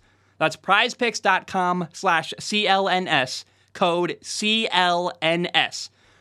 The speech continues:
for a first deposit match up to one hundred dollars. Prize Picks, daily fantasy made easy. All right, we are back. We're doing very well. Um,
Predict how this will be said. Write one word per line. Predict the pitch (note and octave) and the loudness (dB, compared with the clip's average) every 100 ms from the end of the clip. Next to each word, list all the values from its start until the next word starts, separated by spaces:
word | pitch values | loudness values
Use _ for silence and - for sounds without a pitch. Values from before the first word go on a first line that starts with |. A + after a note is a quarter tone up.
| _ | _
for | E3+ | -2
a | D3 | 0
first | D3 G#3 A3 G3+ | 0 0 -2 -4
deposit | E3+ D3 F3+ F3 - E3 | -6 -2 0 0 -2 0
match | D#3 D3+ - | 2 2 0
up | D#3+ | -4
to | F#3+ | -2
one | D#3+ D3 | -2 0
hundred | D#3+ D#3+ | 0 0
dollars. | C#3+ A#2 G#2 - - _ _ _ _ _ | 0 0 -4 -12 -20 _ _ _ _ _
Prize | - G3+ G#3+ | 2 2 2
Picks, | - G#2+ - - _ _ _ | -2 -8 -10 -16 _ _ _
daily | - D#3 F3+ | 2 4 4
fantasy | F3 E3 E3 F#3 E3+ D3 _ _ _ | 2 0 0 0 -2 -4 _ _ _
made | C#3+ C3 | -2 -2
easy. | B2 A#2+ - _ _ _ _ - - - - _ _ _ _ - | -2 -8 -14 _ _ _ _ -8 -8 -8 -14 _ _ _ _ 2
All | D4 D4 A3 F3+ D3+ | 4 6 6 4 2
right, | C#3 D#3+ D#3+ | 2 2 2
we | D3+ | 2
are | C3+ A#2+ | 2 4
back. | C#3+ F#3+ B3 | 4 4 2
We're | F#3 D#3+ | -2 0
doing | C#3+ C3 | 0 0
very | B2+ C3 D3+ D#3 | 0 2 2 2
well. | C3 A#2+ B2 F3+ C#4 C4 - _ | -2 -2 -2 -2 -4 -10 -14 _
Um, | D3 D3+ D3+ C#3+ C#3 | 0 2 2 0 -4